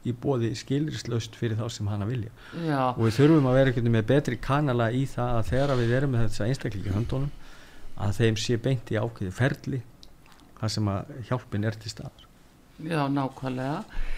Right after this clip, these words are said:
Speaker 2: Því að, eh, hver svo sem ber ábyrgð á heilsu sinni, en ef að einhvern veginn finnst manni að væri létt af þessu, að, að það talaði um að, að menn sem séu orðnir svona veikir eða fólk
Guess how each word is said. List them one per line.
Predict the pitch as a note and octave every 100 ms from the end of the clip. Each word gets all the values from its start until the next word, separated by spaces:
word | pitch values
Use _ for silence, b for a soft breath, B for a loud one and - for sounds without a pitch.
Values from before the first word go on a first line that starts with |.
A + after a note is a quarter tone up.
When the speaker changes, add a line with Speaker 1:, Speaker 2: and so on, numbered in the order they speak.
| B
Speaker 2:
Því | - D#3+ D#3
að, | D3+ D3 C#3 C#3+
eh, | D3 C#3 -
hver | - G#3
svo | -
sem | F#3+ G3+
ber | - F#3+
ábyrgð | E3+ C#3 - F#3 E3+
á | F3
heilsu | A3 - F3+
sinni, | - B2 A#2 C3+ D3+ B B B
en | - D#3 D3+
ef | D#3 D#3+
að | D#3+ D#3 -
einhvern | F3+ F3+
veginn | E3 D#3+
finnst | G3+ G#3 -
manni | E3+ D3+ C#3+
að | C#3+
væri | C#3 D#3+ D3+ C#3+ B2+ C#3
létt | D3+ D#3 F#3+ -
af | F3 F3
þessu, | - D3 - C#3 F#3+ B B B B B
að, | - D3 C#3+ D3+
að | D3+
það | D3
talaði | D#3 D#3+ E3 D#3
um | D3+
að, | D3 - D3 C#3 C#3 C#3+ C3+ - - -
að | - D3 C3
menn | D3 C#3+ D3+
sem | F3+ E3+ D3+
séu | D#3+ D#3
orðnir | D#3 D#3 D#3
svona | - C#3+
veikir | C3 D3+ F3+ - F#3 F3+ -
eða | C#3 C3+
fólk | C3 F#3 F#3 -